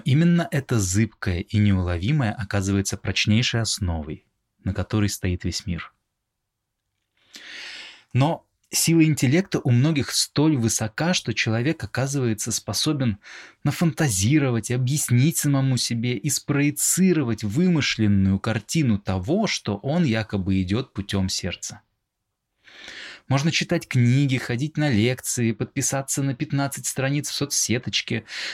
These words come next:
выучить слова, научиться их правильно использовать. Можно научиться вести дискурс,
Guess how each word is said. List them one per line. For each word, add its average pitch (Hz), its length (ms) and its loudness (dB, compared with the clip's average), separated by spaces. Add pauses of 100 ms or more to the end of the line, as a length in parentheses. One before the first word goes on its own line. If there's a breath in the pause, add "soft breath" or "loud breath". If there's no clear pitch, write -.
выучить 151 440 2
слова, 127 540 2
научиться 135 520 -2
их - 160 -6
правильно 120 440 2
использовать. 113 800 0 (340 loud breath)
Можно 131 340 2
научиться 131 500 0
вести 110 340 0
дискурс, 113 800 -2